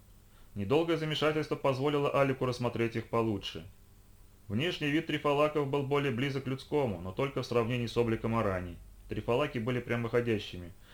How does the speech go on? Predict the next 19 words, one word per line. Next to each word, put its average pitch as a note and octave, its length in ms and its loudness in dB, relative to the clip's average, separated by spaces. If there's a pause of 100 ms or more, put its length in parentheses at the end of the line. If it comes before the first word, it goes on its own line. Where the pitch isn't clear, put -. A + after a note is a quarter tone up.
(200)
У A#2 40 0
них C#3 140 0
была C#3+ 200 6
одна C3+ 200 2
голова C3+ 360 4
и C#3 60 0
конечности, A#2 720 0
имеющие A#2 520 0
определенное A2+ 480 2
сходство B2 360 -2
с - 60 -6
людскими. A2 540 -6 (580)
Также D3 220 4
они D#3 120 0
носили C#3+ 320 -2
нехитрую, C#3 640 0
но F#2+ 120 -6
все-таки A#2+ 360 -2
одежду. F#2 520 -2